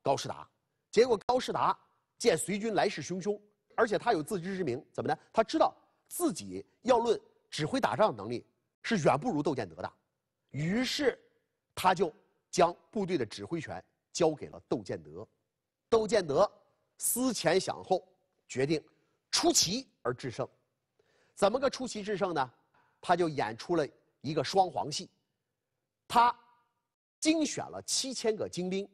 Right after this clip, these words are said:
然后带着这支部队离开了高士达部，对外宣称是我跟高士达有矛盾，我呀出走了。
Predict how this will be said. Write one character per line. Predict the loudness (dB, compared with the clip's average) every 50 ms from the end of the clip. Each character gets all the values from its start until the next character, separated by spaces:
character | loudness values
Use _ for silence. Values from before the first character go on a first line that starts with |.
| _ _ _ _ _ _ _ _
然 | _ 4 4 6
后 | 6 4
带 | 0 4 4 4 4 4
着 | 2 0
这 | 0 0 -2 -2
支 | -2 -4
部 | -6 -6 -4
队 | -4 -4 -4 -6 -10 _ _ _ _
离 | -10 -8 -6 -2 0 0 0
开 | -2 -2 2 4 4 4
了 | 4 2 0 -2 _ _ _ _ _
高 | _ 4 4 4 4
士 | 0 -4 -4 -4
达 | -4 -2 0 0 0 0 -2 _ -8
部， | -6 -6 -6 -6 _ _ _ _ _ _ _ _ _ _ _ _ _ _
对 | 2 4
外 | 6 6 4 4
宣 | 4 2 2 4
称 | 4 2 0 0 -4 _ _ _ _ _ _ _
是 | -4 -2 0
我 | 0 2 2 0 2
跟 | 2 0 0 2
高 | 2 4 4 2
士 | 0 -4
达 | 0 0 0 0 0 -4 _ _ _ _ _ _ _
有 | 0 0 2
矛 | 4 4 2 2 2
盾， | 0 -2 -2 -2 _ _ _ _ _ _ _ _
我 | _ 2 6 6
呀 | 6 6 4 2 _ _
出 | -14 -8 0 2
走 | 2 4 6
了。 | 4 4